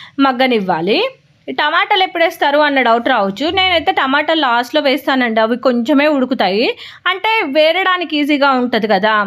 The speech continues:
మా బావ అసలు టమాటా ఉంటే అసలు తిననే తినడు, ఆ ట-, ఆ ఫ్లేవర్ ఉంటేనే అసలు తిననే తినడు.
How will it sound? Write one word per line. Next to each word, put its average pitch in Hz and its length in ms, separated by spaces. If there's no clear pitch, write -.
మా 294 100
బావ 294 260
అసలు 294 220
టమాటా 262 440
ఉంటే 254 400
అసలు 285 220
తిననే 247 440
తినడు, 226 520
ఆ 208 60
ట-, 220 120
ఆ 214 240
ఫ్లేవర్ 233 400
ఉంటేనే 277 380
అసలు 302 300
తిననే 226 400
తినడు. 247 540